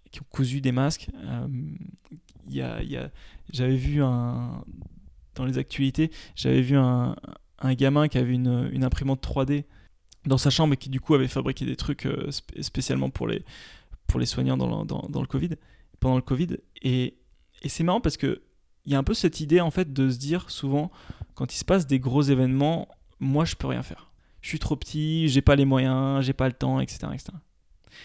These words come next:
Et c'est marrant parce que souvent les enfants, ils ont, ils ont pas ce blocage-là en fait. Ils ont, ils ont envie de faire quelque chose et ils le font direct, euh, même si c'est, euh, pour nous adultes, on peut dire, « Ah ouais,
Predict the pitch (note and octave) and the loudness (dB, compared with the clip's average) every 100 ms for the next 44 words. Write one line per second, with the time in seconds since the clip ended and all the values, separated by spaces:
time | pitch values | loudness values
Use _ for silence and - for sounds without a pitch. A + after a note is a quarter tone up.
0 | - - C#3+ E3 A3+ G3 - - - - | -20 -12 -4 0 0 -2 -6 -6 -10 -4
1 | D#3+ E3+ A#3+ - D#3 D3+ D#3+ D3 F3+ A3 | 0 0 0 -2 0 2 2 0 -2 -2
2 | C4+ _ _ - C3+ C#3 - _ - - | -6 _ _ -4 -2 -2 -6 _ -6 -2
3 | D#3 C3+ - D3+ C3+ D3 - D3 C#3+ D#3 | 0 0 0 0 2 2 4 2 4 0
4 | - A#2+ - C3 C3 C3+ C#3 D#3+ - F#3+ | 0 -6 -6 -4 -4 -2 -2 -2 -4 -6
5 | D#3 - G3 C#3+ C3+ - F3+ C#3+ C#3+ - | -4 -4 2 4 2 2 0 2 0 -2
6 | - - - - - - B2+ C3 C#3 - | -14 -20 -20 -20 -20 -4 0 2 2 0
7 | - - C#3 A#2+ - - - _ _ _ | -4 0 2 2 0 -4 -10 _ _ _
8 | _ - C3+ C#3+ C#3 D#3+ C#3 B2 A#2+ C#3+ | _ -2 2 2 2 -2 -6 -6 -2 -2